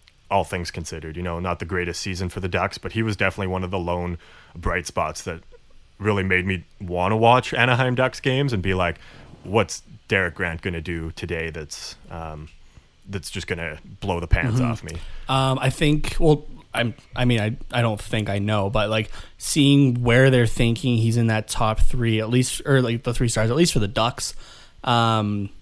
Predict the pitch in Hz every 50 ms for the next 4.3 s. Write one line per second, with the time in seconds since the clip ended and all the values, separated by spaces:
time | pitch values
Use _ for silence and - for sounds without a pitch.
0 | - - 143 117 - - 139 143 147 139 117 104 - - - 127 131 139 139 -
1 | 120 - - 113 104 104 107 107 - - - - - _ - - 139 127 143 190
2 | 185 - - - - 156 156 185 196 185 - - 160 156 156 151 - 165 147 147
3 | 139 120 120 131 131 120 127 123 123 120 123 127 - - 110 120 - 110 104 107
4 | - - - - - -